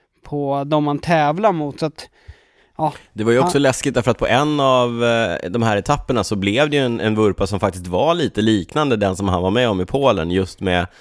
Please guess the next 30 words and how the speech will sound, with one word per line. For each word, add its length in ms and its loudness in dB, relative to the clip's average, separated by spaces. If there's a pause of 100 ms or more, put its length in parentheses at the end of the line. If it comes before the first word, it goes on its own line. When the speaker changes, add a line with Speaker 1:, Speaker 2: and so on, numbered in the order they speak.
(160)
Speaker 2:
cyklister 480 -2
som 180 -2
gick 160 -4
in 340 0
i, 340 -2
eh, 480 -8
kravallstaketen. 920 0 (360)
Speaker 1:
Ja. 160 0
Speaker 2:
Nu 60 2
gick 180 -6
det, 500 2
nu 100 -2
gick 160 -2
det 60 -4
betydligt 360 -4
bättre 340 0
den 160 -2
här 200 0
gången, 320 -2
men, 260 0
eh, 120 0
det 100 2
måste 260 2
ju 40 4
ha 60 2
känts 300 -4
ruskigt 380 -4
läskigt 340 -4
för, 500 2
eh, 560 -6